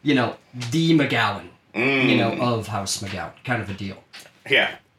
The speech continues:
Speaker 1: So right now, though, he's just Abdulaziz, right?
Speaker 2: Mm-hmm.
Speaker 1: So at this time, when the Rashi-, when the Rashids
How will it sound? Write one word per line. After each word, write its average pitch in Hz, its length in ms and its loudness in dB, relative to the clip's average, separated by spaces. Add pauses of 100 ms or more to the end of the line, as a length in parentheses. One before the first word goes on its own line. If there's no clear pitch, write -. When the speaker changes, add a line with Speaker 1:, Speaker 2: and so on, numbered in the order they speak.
Speaker 1:
So 180 260 4
right 240 240 4
now, 220 260 4
though, 127 480 0
he's 139 260 0
just 139 320 -2
Abdulaziz, 113 920 -4 (560)
right? 107 260 -2
Speaker 2:
Mm-hmm. 113 200 0 (420)
Speaker 1:
So 135 500 0 (380)
at 196 180 2
this 226 220 2
time, 240 360 4
when 156 120 6
the 156 80 4
Rashi-, 156 480 0
when 165 180 2
the 156 60 4
Rashids 147 720 -2